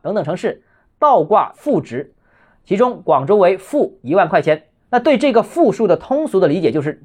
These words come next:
这些城市没有出现明显的一二手房价倒挂，新房的价格还是比二手房要贵的。那同一地段、同类型项目，二手房比新房的价格还高，明显是一种畸形的现象。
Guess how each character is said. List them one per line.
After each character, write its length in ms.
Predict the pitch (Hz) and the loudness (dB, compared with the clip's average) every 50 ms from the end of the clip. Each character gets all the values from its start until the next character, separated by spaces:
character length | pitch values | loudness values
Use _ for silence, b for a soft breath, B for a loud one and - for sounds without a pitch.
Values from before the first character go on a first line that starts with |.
| _ | _
这 160 | - 214 175 | 0 2 2
些 140 | 156 175 180 | 2 0 -2
城 180 | 180 156 135 151 | -2 -4 -4 -4
市 240 | 156 196 - - - | -4 -6 -6 -6 -8
没 360 | 123 127 127 123 131 170 208 | -10 -8 -6 -4 -2 0 2
有 240 | 208 165 131 117 110 | 2 2 2 0 -4
出 180 | - - 175 165 | -6 -4 -4 -2
现 240 | - 202 156 - - | 0 0 0 0 -2
明 240 | 127 123 123 156 185 | -6 -10 -8 -8 -6
显 220 | 190 - 123 110 | -4 -4 -2 -2
的 180 | 117 127 - - | -2 -4 -4 -8
一 160 | - 175 180 185 | -8 -4 0 0
二 120 | 156 175 | 0 0
手 160 | - 120 104 | 0 -4 -6
房 240 | 107 123 131 160 160 | -6 -6 -6 -6 -4
价 200 | 165 185 156 139 | -2 -2 0 0
倒 160 | - 175 147 | 0 0 2
挂， 240 | - - - - - b b b b b b b | 2 2 0 0 -2 b b b b b b b
新 220 | _ - 262 269 | _ -6 -4 -2
房 100 | 240 233 | 0 0
的 60 | 233 | 2
价 160 | 226 240 196 165 | 2 0 2 2
格 180 | 190 202 196 - _ _ | 0 0 0 -4 _ _
还 320 | _ - - 110 104 131 156 | _ -14 -10 -6 -2 -2 -2
是 100 | - 147 | -2 -2
比 200 | 131 135 117 113 | -6 -6 -8 -4
二 120 | - 151 | -2 -2
手 120 | 147 139 113 | -2 -2 -2
房 160 | - - 151 | -4 -2 -2
要 100 | 170 156 | -2 0
贵 160 | 175 208 175 | 2 2 2
的。 200 | 175 160 - - _ _ _ _ | 2 2 0 -4 _ _ _ _
那 120 | - 277 262 | -4 -4 -4
同 260 | - - 170 208 262 | 0 0 0 0 2
一 120 | 277 269 | 0 0
地 140 | 247 285 277 | 0 0 0
段、 220 | 226 277 233 147 - - | 2 2 0 0 -2 -8
同 240 | - - 143 180 254 | -8 -6 -4 0 2
类 100 | 269 214 | 2 2
型 160 | - - 180 | 0 -2 -4
项 220 | 185 - 208 180 185 | -2 0 0 0 0
目， 180 | 170 151 - - _ - | -2 -4 -4 -8 _ -2
二 260 | 277 285 262 208 165 | 0 0 2 0 0
手 240 | - 156 135 131 127 | -2 -2 -4 -2 0
房 220 | 147 156 208 233 | 0 0 0 -2
比 160 | 214 170 139 | -4 -4 -6
新 400 | 135 - - 254 262 269 277 262 | -6 -6 -8 -8 -6 -6 -6 -4
房 180 | - 175 180 214 | -2 -2 0 0
的 100 | 214 180 | -2 -2
价 280 | - - 247 185 180 | 0 -2 0 0 0
格 160 | 160 165 202 202 | 0 0 0 -2
还 260 | - - 156 180 214 | 0 -2 -2 -2 0
高， 300 | 202 - - - 233 - | 2 2 2 2 0 -4
明 340 | 175 160 151 156 208 277 330 | -8 -8 -8 -6 -6 -6 -6
显 240 | - - 175 131 131 | -4 -4 -4 -4 -4
是 160 | 131 - 202 | -8 -10 -10
一 100 | 190 196 | -8 -4
种 260 | 175 165 131 113 - - _ | -4 -4 -4 -6 -10 -18 _
畸 200 | - 262 285 294 | -8 -4 -4 -4
形 200 | 277 - 147 160 | -4 -6 -8 -8
的 80 | 151 | -6
现 160 | 143 180 147 135 | -6 -6 -4 -4
象。 180 | 160 - - | -4 -4 -6